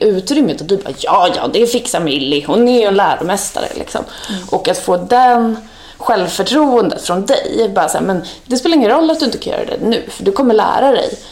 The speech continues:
Speaker 1: Det har varit väldigt värdefullt för mig, och du har varit otroligt peppande hästmentor också.
Speaker 2: Mm.
Speaker 1: Alltså helt magiskt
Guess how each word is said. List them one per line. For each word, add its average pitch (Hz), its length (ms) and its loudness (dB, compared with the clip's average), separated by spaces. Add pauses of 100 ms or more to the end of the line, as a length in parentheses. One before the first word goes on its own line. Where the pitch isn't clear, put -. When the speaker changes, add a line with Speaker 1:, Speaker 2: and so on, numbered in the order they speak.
(160)
Speaker 1:
Det 285 300 2
har 196 160 2
varit 170 180 -4
väldigt 233 680 0 (260)
värdefullt 170 560 0
för 233 100 2
mig, 269 300 2
och 170 60 0
du 180 80 0
har 170 80 0
varit 165 260 -4
otroligt 170 1000 -2
peppande 180 540 -4 (180)
hästmentor 196 920 -4
också. - 260 -6 (200)
Speaker 2:
Mm. 208 280 -8
Speaker 1:
Alltså 160 320 0
helt 175 340 -2
magiskt 160 640 -2